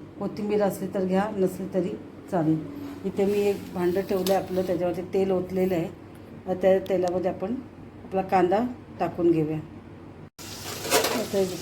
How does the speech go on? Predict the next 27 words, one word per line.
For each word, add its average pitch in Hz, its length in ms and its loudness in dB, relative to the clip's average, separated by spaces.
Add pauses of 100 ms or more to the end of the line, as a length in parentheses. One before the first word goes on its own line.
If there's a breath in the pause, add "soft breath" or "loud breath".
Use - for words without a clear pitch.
कांदा 190 280 6
आपण 190 260 2 (480)
त्याच्यावरती 185 540 4
मी 202 80 4
मिरच्या 185 300 2
टाकलेल्या 170 480 4
आहेत. - 300 -4 (260)
मिरची 214 300 -2
थोडीशी 220 520 4
दोनच 220 400 8
कापून 185 300 4
टाकला, 180 300 4
थोडंसं 208 500 4 (100)
तिखटपणा - 1000 2
येण्यासाठी. 170 600 4 (200)
मसाला 190 320 4
तर 202 80 0
आपण 208 260 4
टाकणारच 196 580 2
आहोत, 175 160 2 (760)
पण 196 140 2 (420)
थोडीशी 220 520 8
वेगळी 208 280 6
चव 208 300 8
येते 180 240 4 (640)
हिरव्या 190 280 8
मिरचीने, 180 520 6